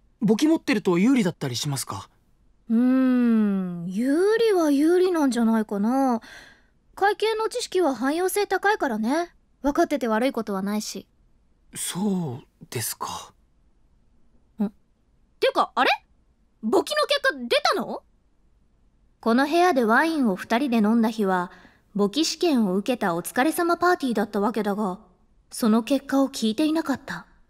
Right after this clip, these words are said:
Speaker 2: いつ頃結果が出るものなのか知らなかったし、万が一不合格だった場合に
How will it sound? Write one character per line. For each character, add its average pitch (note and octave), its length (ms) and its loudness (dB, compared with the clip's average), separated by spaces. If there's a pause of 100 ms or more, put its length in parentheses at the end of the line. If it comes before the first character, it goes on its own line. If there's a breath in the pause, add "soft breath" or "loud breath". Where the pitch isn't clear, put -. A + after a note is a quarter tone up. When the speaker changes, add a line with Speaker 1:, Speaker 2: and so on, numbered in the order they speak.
(1080)
Speaker 2:
い A3 120 2
つ D4+ 140 -2
頃 F4 240 2
結 F4 240 0
果 F4 100 4
が F4 120 2
出 F#4 120 2
る F#4+ 100 2
も D#4+ 120 2
の B3+ 120 4
な A3+ 120 4
の G3+ 100 2
か F#3+ 120 -4
知 - 120 -6
ら G3+ 120 4
な B3+ 100 2
か C#4 100 -2
っ B3+ 80 -10
た A3+ 100 -4
し、 F#3+ 340 -6 (560)
万 G#3+ 340 4
が G#3 140 2
一 F#3 240 -4
不 G#3 180 -4
合 A3+ 200 4
格 B3+ 200 -2
だ F#3 100 2
っ F3+ 60 -4
た F3 120 -2
場 F3+ 180 2
合 G3 100 2
に G#3+ 340 2